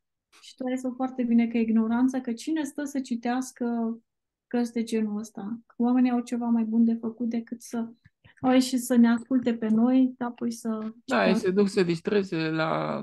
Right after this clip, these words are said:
Speaker 2: la restaurante, acum n-au treabă cu așa. Dar îi, îi omoară, uh, perspectiva unică îi omoară, în schimb.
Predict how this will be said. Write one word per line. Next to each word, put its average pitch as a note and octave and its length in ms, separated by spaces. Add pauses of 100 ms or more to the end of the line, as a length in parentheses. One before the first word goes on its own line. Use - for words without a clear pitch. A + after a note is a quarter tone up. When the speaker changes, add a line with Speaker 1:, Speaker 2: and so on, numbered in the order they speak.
Speaker 2:
la D3+ 240
restaurante, D#3 720
acum D3 460 (440)
n-au - 380
treabă - 420
cu - 100
așa. - 420 (440)
Dar E3 300
îi, F#3+ 440
îi F3 180
omoară, E3+ 640
uh, D3+ 320
perspectiva D#3 540
unică E3+ 320
îi E3 60
omoară, D3+ 300
în B2 80
schimb. A#2+ 280